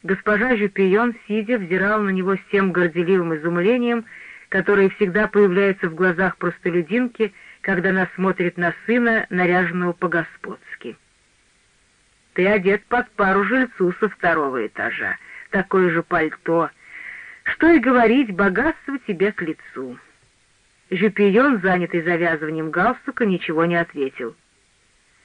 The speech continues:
"Немало девчонок будет из-за тебя убиваться", — с вкрадчивой ласковостью продолжала матушка Жюпион. Послушай меня, сыночек, дрянной мальчишка. Если девушки грешат,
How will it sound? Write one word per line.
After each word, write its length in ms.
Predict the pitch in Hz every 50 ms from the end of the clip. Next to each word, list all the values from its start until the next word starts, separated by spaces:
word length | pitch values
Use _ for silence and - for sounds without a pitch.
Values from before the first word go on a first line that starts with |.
| _ _ _ _ _ _
"Немало 520 | - 180 214 254 240 233 240 240 247 247 226
девчонок 600 | 190 240 226 - - - 220 202 202 214 208 190 180
будет 340 | 180 208 190 190 185 -
из-за 240 | 196 185 165 175 185
тебя 360 | 180 - 196 165 180 180 180
убиваться", — 760 | 180 160 165 175 165 165 160 156 156 - - - - 160 151 - _ _ _ _ _ _ _ _ - -
с 40 |
вкрадчивой 520 | - - 185 190 185 180 - - 185 175 180
ласковостью 720 | 175 175 180 220 220 - - - 226 226 - - - 233
продолжала 600 | 220 202 202 180 190 185 175 - 175 170 175 185 180
матушка 480 | 170 160 160 160 - - - - 170
Жюпион. 680 | 156 156 160 - 180 170 160 151 151 143 139 139 143 - _ _ _ _ _ _ _ _ _ _ _ _ _ _ _ _ -
Послушай 640 | 233 262 254 - - 285 330 339 - - - 262 240
меня, 380 | 240 240 226 214 202 175 160 - -
сыночек, 680 | 226 233 233 240 240 196 160 - - - 107 104 110 156
дрянной 500 | 151 185 208 220 214 208 214 240 269 269
мальчишка. 920 | 247 247 240 247 233 - - - 208 202 190 - 190 - - - - 175 _ _ _ _ _ _ _ _ _ _ _ -
Если 400 | 185 185 240 302 277 - - 262
девушки 540 | 233 185 196 254 285 262 262 226 - - 233
грешат, 600 | 233 196 202 202 208 190 - - 269 294 320 302